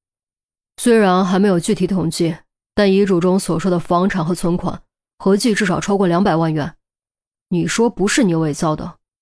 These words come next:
难道凶手脑子抽了，杀了人还要把好处给你？”“我、我、我。”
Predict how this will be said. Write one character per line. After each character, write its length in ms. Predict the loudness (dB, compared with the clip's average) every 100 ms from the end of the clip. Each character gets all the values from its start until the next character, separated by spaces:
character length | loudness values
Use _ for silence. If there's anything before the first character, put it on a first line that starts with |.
| _ -2
难 220 | 0 2
道 120 | 2
凶 160 | 0 0
手 140 | 2
脑 140 | 0
子 100 | 0
抽 240 | -2 0 0
了， 200 | -2 -6 _ _ _
杀 400 | -8 -2 0 2
了 120 | 0
人 240 | 0 0 -2
还 140 | 0
要 100 | -2
把 140 | 0 -2
好 160 | -2
处 100 | -2
给 200 | 0 2
你 240 | 2 0 -10 _ _ _ _ _ -12 -2
？”“我、 260 | -2 -2 -14 _ _ _ -6
我、 220 | -2 -2 -4 -6 -12 -16 -20 -20
我。” 100 | -4